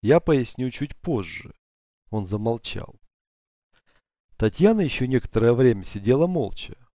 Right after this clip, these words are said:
уставив взгляд в одну точку. Так что Седой вынужден был снова произнести: "Итак?" Она вздохнула и заговорила. Спустя десять минут Миша молча встал, пошел на кухню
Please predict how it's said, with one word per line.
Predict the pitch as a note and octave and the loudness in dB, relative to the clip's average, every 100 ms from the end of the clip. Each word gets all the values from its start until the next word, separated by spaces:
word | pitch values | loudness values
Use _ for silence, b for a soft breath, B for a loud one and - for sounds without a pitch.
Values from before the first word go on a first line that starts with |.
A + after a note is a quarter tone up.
| _ _ _ | _ _ _
уставив | G#2 - A#2+ A2 | -10 2 2 4
взгляд | G2+ G#2+ A2+ F#2 | 0 -2 0 2
в | G#2 | 0
одну | G2+ B2 | 0 -4
точку. | - G#2+ - - - - _ _ _ _ _ _ - | -2 -4 -4 -16 -20 -20 _ _ _ _ _ _ 2
Так | D#3 | 2
что | - C3+ | 2 -8
Седой | - A2 E3+ G3 | -8 -2 0 2
вынужден | C#3 A#2 G2 G#2+ G2+ | 0 -2 -4 -6 -4
был | C3 | -4
снова | C3 G3 F#3 A2 | -4 0 0 0
произнести: | G2+ G2 F#2+ G#2+ - - - - _ _ _ _ _ _ | -2 -4 -4 -8 -10 -14 -16 -18 _ _ _ _ _ _
"Итак?" | G#2+ G#2+ - A#2+ C3+ - - _ _ _ _ _ _ _ _ | -4 -2 2 2 0 -12 -20 _ _ _ _ _ _ _ _
Она | - G#2+ G#2+ | -4 0 0
вздохнула | G2+ G2 G#2+ - E3 G3 G2+ - | 0 0 0 0 -2 -2 -4 -10
и | |
заговорила. | G2 G2+ F#2+ B2 D3 A2 - - _ _ _ _ _ _ _ _ _ | -6 -4 0 2 2 0 -6 -14 _ _ _ _ _ _ _ _ _
Спустя | - - A#2 - G#3 | -20 -8 -6 4 6
десять | G3 D3 - - | 6 2 -2 -2
минут | A#2+ D#3+ G3+ - | -2 0 -2 -4
Миша | A#2 A#2+ - | -4 -2 0
молча | G#2+ D3 D#3 F3+ | 0 0 0 -2
встал, | - - F#2 - - _ _ - | -2 -2 -4 -4 -20 _ _ -6
пошел | G2 - G#2 | -4 -4 -4
на | G2+ | -4
кухню | - G3 - G2+ F#2 | -2 -6 -6 -14 -18